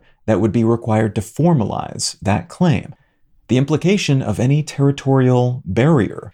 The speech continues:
is the violence required to defend it. So the presumed rationale here is that, like Taiwan's status, which is in an official sort of superposition right now, the Chinese government claiming it as their own,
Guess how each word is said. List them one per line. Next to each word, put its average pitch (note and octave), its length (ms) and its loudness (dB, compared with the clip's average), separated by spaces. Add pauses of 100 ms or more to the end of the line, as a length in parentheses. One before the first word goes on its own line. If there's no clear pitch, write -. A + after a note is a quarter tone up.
(120)
is A2 320 0
the G2+ 120 0
violence B2+ 640 0
required A2 800 0
to G#2 100 0
defend A#2+ 380 2
it. - 180 -8 (260)
So G#2+ 180 0
the G#2 120 0
presumed C3+ 720 0
rationale A#2+ 760 0
here - 420 -6 (240)
is E2 140 -2
that, A2+ 180 0
like A#2 240 -2
Taiwan's B2+ 800 0
status, - 720 0 (180)
which G#2 240 0
is A2 160 0
in B2+ 140 2
an B2 80 2
official C#3+ 440 0
sort B2+ 300 0
of - 140 0
superposition - 920 -2
right - 240 -8
now, - 380 -8 (240)
the - 80 0
Chinese C#3 440 2
government C3 380 0
claiming C3 440 0
it - 120 -2
as - 160 -4
their - 260 -2
own, C3 360 2